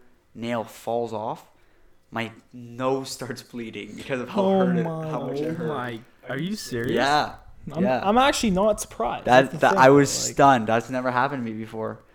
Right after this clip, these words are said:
Speaker 3: Wow. I've never seen that
Speaker 1: That, I,
Speaker 3: before.
Speaker 1: that, me neither. And I was like,
Speaker 3: You
Speaker 1: "Ho-,"
Speaker 3: might have, actually have
Speaker 1: I,
Speaker 3: something
Speaker 1: I,
Speaker 3: wrong.
Speaker 1: yeah, I, I, like, I used to
Speaker 3: Wait, it hurt that much, or just, like
Speaker 1: Yeah, shout out Rye. He used to have nosebleeds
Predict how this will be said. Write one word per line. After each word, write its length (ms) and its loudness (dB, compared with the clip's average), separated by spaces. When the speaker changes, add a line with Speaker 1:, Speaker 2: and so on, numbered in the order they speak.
Speaker 3:
Wow. 380 -10
I've 120 -10
never 260 -6
seen 320 -8
that 140 -10
Speaker 1:
That, 220 0
I, 60 -2
Speaker 3:
before. 260 -8
Speaker 1:
that, 140 -2
me 160 -2
neither. 400 -4
And 80 -2
I 60 2
was 100 0
like, 140 0
Speaker 3:
You 80 -4
Speaker 1:
"Ho-," 80 -2
Speaker 3:
might 140 2
have, 160 -2
actually 240 -6
have 80 -8
Speaker 1:
I, 20 -14
Speaker 3:
something 240 2
Speaker 1:
I, 120 4
Speaker 3:
wrong. 180 -6
Speaker 1:
yeah, 440 2
I, 120 0
I, 40 -4
like, 340 -6
I 60 -6
used 300 -10
to 420 -10
Speaker 3:
Wait, 140 0
it 160 -4
hurt 340 -2
that 160 -4
much, 340 -8
or 200 -4
just, 240 -12
like 240 -10
Speaker 1:
Yeah, 160 -2
shout 220 2
out 180 2
Rye. 300 0
He 100 -4
used 140 -4
to 60 4
have 100 0
nosebleeds 580 -2